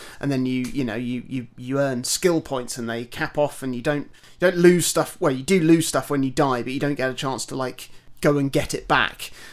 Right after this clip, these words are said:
uh, because, as the title alludes to, uh, you die twice.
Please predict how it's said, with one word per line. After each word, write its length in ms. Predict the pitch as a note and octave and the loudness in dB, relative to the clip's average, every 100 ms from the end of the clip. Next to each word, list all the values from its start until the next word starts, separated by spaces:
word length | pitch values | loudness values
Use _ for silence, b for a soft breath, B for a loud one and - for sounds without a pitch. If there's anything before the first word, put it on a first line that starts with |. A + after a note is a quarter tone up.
| B | B
uh, 200 | - B2+ | -4 -2
because, 640 | A#2 C3+ C3+ B2 - - - | -2 -4 -4 -2 -2 -4 -4
as 180 | C#3+ C3 | -2 -2
the 60 | C3+ | -2
title 600 | F3 E3+ - C3 A#2+ - - - | 0 2 2 -2 -4 -8 -20 -4
alludes 400 | C#3+ D3 C#3+ - | 0 2 2 0
to, 300 | - A2 A#2 - B B B | -4 -4 -4 -8 B B B
uh, 280 | A2 B2+ B2 | -2 2 0
you 160 | - B2+ | -2 -4
die 300 | A#2+ D3 C#3+ | 2 4 4
twice. 720 | B2+ - D#3+ F#2 - - - | 0 2 2 2 0 -2 -4